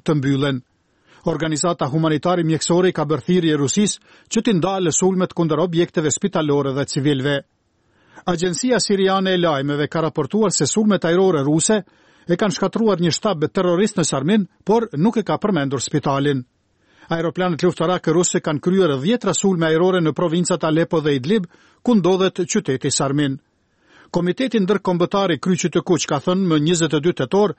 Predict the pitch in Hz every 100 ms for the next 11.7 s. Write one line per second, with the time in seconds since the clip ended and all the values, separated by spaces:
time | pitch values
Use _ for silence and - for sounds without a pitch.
0 | _ - - 160 - 247 220 190 175 143
1 | - 135 170 196 190 208 196 165 147 208
2 | 220 220 185 - 190 185 165 131 208 214
3 | 214 - _ _ - 247 202 170 208 156
4 | 185 202 143 151 202 190 156 143 123 214
5 | 180 180 180 131 143 147 143 131 156 143
6 | 147 143 - _ _ _ _ _ _ -
7 | 170 160 160 175 180 - 156 170 180 156
8 | - 147 170 208 165 160 131 151 180 160
9 | 160 135 - - 147 156 180 143 151 175
10 | 156 139 165 143 131 170 214 - _ _
11 | - 147 233 180 214 214